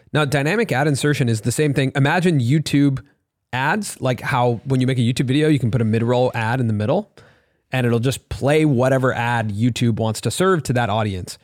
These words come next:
You can also do that in podcasting. You know, with, with platforms like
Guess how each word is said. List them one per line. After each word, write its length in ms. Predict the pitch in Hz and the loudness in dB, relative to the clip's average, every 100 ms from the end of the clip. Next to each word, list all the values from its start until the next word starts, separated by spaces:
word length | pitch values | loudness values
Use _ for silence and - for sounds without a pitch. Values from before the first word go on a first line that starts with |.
| _ _ | _ _
You 100 | 117 | -4
can 100 | 165 | 0
also 180 | 208 254 | 0 0
do 120 | 202 | 0
that 160 | 214 208 | 2 0
in 100 | 170 | 0
podcasting. 600 | - 269 143 - - - _ _ _ _ _ _ - | -2 -2 -4 -6 -10 -16 _ _ _ _ _ _ -2
You 60 | |
know, 80 | 127 | 0
with, 180 | 127 123 151 | 2 0 -2
with 180 | 131 - | -2 -2
platforms 360 | 135 165 135 | -2 0 0
like 180 | 135 | 0